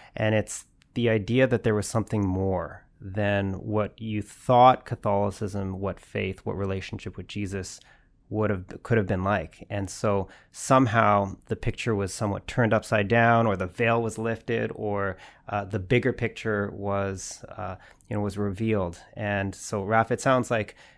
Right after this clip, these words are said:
um, friendship and peers who were living this sort of bigger picture life of faith w-, played a big part in, in your own faith life.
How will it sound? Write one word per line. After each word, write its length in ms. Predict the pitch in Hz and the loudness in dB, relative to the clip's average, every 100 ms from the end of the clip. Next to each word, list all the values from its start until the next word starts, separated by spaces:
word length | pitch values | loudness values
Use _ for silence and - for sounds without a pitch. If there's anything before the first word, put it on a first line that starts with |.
| _ | _
um, 400 | 104 101 98 95 - _ _ | -6 -4 -4 -6 -10 _ _
friendship 800 | _ - 135 127 123 - 113 - - - | _ 0 6 6 6 2 2 0 -8 -4
and 640 | 110 107 107 104 101 - _ | 0 2 2 2 0 -6 _
peers 640 | - 135 131 113 104 98 | -8 0 4 4 2 -2
who 200 | - - | -8 -8
were 160 | 110 101 | -2 0
living 460 | 101 104 107 104 98 | 0 0 0 0 -2
this 200 | 101 92 | -4 -4
sort 220 | - 101 | -6 -6
of 160 | 92 | -4
bigger 260 | - 107 98 | 0 0 0
picture 560 | - - - 113 95 90 | -4 -10 -6 -4 -4 -6
life 420 | 101 101 101 - - | -6 -4 -4 -10 -10
of 380 | 104 98 92 - | -6 -6 -8 -16
faith 520 | - - 117 95 - | -6 0 0 0 -6
w-, 180 | - - - | -16 -16 -12
played 220 | 120 107 | -6 -4
a 40 | |
big 220 | 95 101 | -4 -8
part 440 | - 113 98 - - | -6 -4 -4 -8 -16
in, 380 | - 107 101 98 - _ _ _ | -10 -6 -6 -6 -10 _ _ _
in 140 | 117 104 | -2 0
your 120 | 104 | 2
own 140 | 135 | 0
faith 260 | 160 95 - | -2 -6 -4
life. 300 | 90 90 | -8 -10